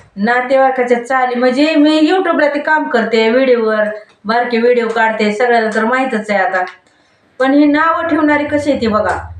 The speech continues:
हो का, अशी कामं कर, असं बघा, त्यानं असं बघायचं, ह्यानं असं बघायचं, सगळ्यांनी येड्यावानीच.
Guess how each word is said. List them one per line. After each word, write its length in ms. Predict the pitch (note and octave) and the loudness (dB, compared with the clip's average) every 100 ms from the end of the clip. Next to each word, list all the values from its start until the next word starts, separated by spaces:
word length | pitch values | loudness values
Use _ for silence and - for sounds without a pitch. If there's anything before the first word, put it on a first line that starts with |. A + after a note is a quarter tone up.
| - | -4
हो 160 | A#3+ B3 | -2 0
का, 60 | |
अशी 220 | C4+ C#4 C#4 | 0 -2 -4
कामं 360 | C4 B3 G#3+ | -2 -2 -2
कर, 160 | G3+ G3 G3 G3+ G3 A3+ | 0 2 2 2 0 -2
असं 240 | - F3+ E3 - _ _ _ _ G#3+ | -2 -2 -2 -8 _ _ _ _ -2
बघा, 280 | A#3+ A3 | 0 0
त्यानं 380 | - - C#4+ C#4+ | -2 -2 0 2
असं 300 | C#4 C#4+ C#4 | 0 0 0
बघायचं, 380 | B3+ A#3+ G#3 G#3+ | 0 0 -2 -2
ह्यानं 280 | A#3+ C4+ C4 | 0 2 0
असं 280 | C4+ B3+ A3+ | 0 -2 0
बघायचं, 420 | A3 G3+ G3 F3 - _ _ _ _ - | 0 0 -2 -8 -12 _ _ _ _ -4
सगळ्यांनी 400 | D4 C#4+ C#4 C#4 | 0 0 0 2
येड्यावानीच. 500 | C#4 C4+ C4 C4 | 2 0 -2 -6